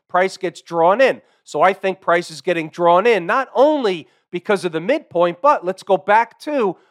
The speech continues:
what these were. These were important here and here. So you have one reason, two reasons, and now you have a third reason as the midpoint where the market's getting sucked up into this area.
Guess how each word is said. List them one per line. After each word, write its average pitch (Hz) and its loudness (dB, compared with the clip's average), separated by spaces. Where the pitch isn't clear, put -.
what 202 2
these 214 -10
were. 302 2
These 185 -8
were 208 4
important 214 0
here 196 0
and 185 -4
here. 196 -2
So - -12
you 165 -4
have 156 -2
one 139 -4
reason, 247 -4
two - -6
reasons, 262 -6
and 156 -12
now 190 0
you 254 -4
have 233 -2
a 208 -4
third 269 -2
reason 180 -6
as 185 -2
the 185 -4
midpoint 175 -4
where 185 -2
the 170 -4
market's 196 0
getting 180 -4
sucked - -4
up 170 2
into 185 -6
this 170 -6
area. 143 -2